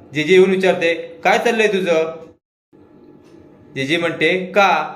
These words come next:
त्यावर राया म्हणतो, "अहो, या जयची बायको या हळदीतच आहे आणि तिने मला आता फोन केला होता." रायाचं ते बोलणं ऐकून जीजी आणि नानाच्या पायाखालची जमीनच सरकते. ते टेन्शनला येतात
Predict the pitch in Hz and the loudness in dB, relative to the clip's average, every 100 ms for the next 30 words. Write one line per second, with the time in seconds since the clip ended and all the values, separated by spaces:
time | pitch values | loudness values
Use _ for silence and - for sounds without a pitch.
0 | - - - 156 135 139 139 120 123 143 | -18 -20 -2 0 2 0 0 0 0 -2
1 | 131 127 131 151 - - - 143 143 165 | -6 -6 -4 -6 -8 -16 -6 0 2 2
2 | - - 147 151 151 160 185 202 185 160 | -2 -6 -2 0 2 0 0 -2 0 -2
3 | 156 165 190 165 170 143 139 175 196 190 | -2 -4 -2 0 2 2 2 0 -2 -2
4 | 170 135 101 - - 151 190 180 175 190 | 0 0 -4 -12 -4 -2 -2 0 0 2
5 | 180 175 - 165 - 147 156 151 156 156 | 2 2 2 0 0 -2 -4 -2 2 2
6 | 143 147 117 95 - - - - - - | 2 0 -2 -4 -10 -20 -20 -20 -20 -4
7 | 127 135 175 - 208 196 185 180 175 175 | 0 2 2 0 -2 -2 0 0 0 0
8 | 175 160 160 170 139 135 143 160 165 165 | 0 0 -2 -6 -4 -2 2 2 0 -2
9 | 147 156 151 143 151 123 131 139 127 139 | -2 -2 0 0 0 -2 -2 -2 -4 -6
10 | 135 120 131 143 143 120 120 - 104 - | -2 -4 -2 -4 -2 -2 -2 -6 -6 -8
11 | - - - 196 190 180 220 214 202 180 | -16 -10 -2 0 2 0 0 2 0 2
12 | 156 | 0